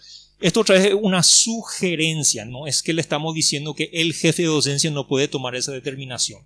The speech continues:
Solamente que creemos que cuando hay un comité, eso después da mayor respaldo al proceso, ¿verdad?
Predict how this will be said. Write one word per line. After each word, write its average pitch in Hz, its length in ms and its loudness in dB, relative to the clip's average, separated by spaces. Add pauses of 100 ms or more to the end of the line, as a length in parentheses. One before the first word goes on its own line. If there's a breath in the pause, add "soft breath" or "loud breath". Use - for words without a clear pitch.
Solamente 151 500 -10
que 156 280 -8
creemos 143 320 -2
que 160 120 -8
cuando 151 180 -4
hay 147 120 -2
un 147 80 -6
comité, 160 640 -2
eso 156 180 -4
después 147 300 -4
da 143 100 -6
mayor 135 560 -8 (100)
respaldo 127 420 -4
al 127 120 -4
proceso, - 460 -8
¿verdad? 156 160 -20